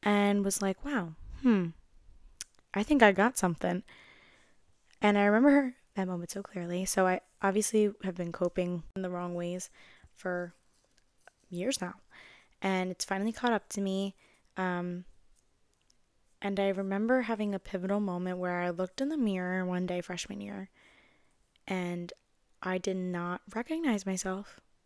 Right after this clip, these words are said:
I didn't recognize myself physically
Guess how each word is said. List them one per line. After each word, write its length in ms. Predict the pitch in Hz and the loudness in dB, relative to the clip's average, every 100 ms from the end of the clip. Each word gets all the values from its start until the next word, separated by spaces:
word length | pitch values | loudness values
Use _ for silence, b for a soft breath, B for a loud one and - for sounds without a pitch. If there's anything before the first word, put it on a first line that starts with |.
| _ _ _ _ _ - | _ _ _ _ _ -2
I 100 | 202 | 2
didn't 140 | 202 | 4
recognize 420 | 202 190 202 196 | 2 2 2 4
myself 400 | 185 185 190 180 - B B B B B | 2 2 2 0 -6 B B B B B
physically 800 | 254 240 254 254 247 240 247 240 | 4 6 6 6 8 8 6 4